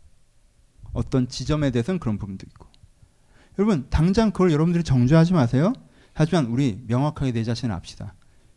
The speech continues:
여러분들의 디테일은 뭐예요? 어떤 디테일에서 어떤 기준들이 튀어나오십니까? 그리고 그 중에 특별히 무엇이 여러분들의 발목을 잡고 있습니까? 일 번, 그것을 알아야 돼요.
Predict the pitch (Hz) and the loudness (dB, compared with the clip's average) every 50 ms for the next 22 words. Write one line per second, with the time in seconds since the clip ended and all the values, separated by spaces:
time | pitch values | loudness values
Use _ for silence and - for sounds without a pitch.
0 | _ _ _ _ - 131 147 170 180 185 180 175 180 180 170 - - 151 - - | _ _ _ _ -4 -2 -2 0 -2 -2 -2 -2 -2 -2 -2 -2 -6 0 4 4
1 | 165 160 165 180 139 98 90 87 90 90 98 104 - _ _ _ _ _ _ _ | 4 4 4 -2 -6 -8 -8 -10 -12 -14 -14 -16 -18 _ _ _ _ _ _ _
2 | _ _ _ _ _ - 123 131 - 202 202 190 - 143 127 - 156 151 151 110 | _ _ _ _ _ -4 -2 -2 0 0 -2 -2 -2 -4 0 0 0 0 0 -2
3 | 110 - - 180 175 160 - 135 139 131 127 120 120 - - 196 185 139 101 92 | -4 -4 -2 -4 -4 -4 -6 -6 -6 -4 -4 -6 -6 -6 -6 -4 -4 -4 -4 -6
4 | - - 98 98 - - 98 104 104 - _ _ _ - - 143 143 127 - 131 | -8 -12 -14 -16 -16 -18 -18 -18 -18 -20 _ _ _ -8 -4 -4 -4 -4 -4 -6
5 | 117 127 147 143 135 - - - - - 220 208 190 170 123 110 113 117 117 - | -6 -6 -6 -6 -6 -6 -10 -12 -8 -4 -2 -2 -2 -2 -4 -4 -4 -4 -4 -4
6 | 113 101 101 104 104 - 113 113 104 101 104 143 165 156 110 - 98 95 - - | -6 -4 -4 -4 -2 -2 -2 -2 -2 -4 -6 -6 -6 -6 -8 -8 -10 -14 -14 -16
7 | - - - _ - - - _ - 117 117 113 107 98 98 98 - - 131 - | -20 -20 -20 _ -20 -20 -20 _ -6 -4 -4 -4 -4 -8 -12 -10 -8 -8 -6 -6
8 | - 98 87 87 95 90 87 - - - | -6 -6 -6 -6 -8 -8 -10 -12 -14 -16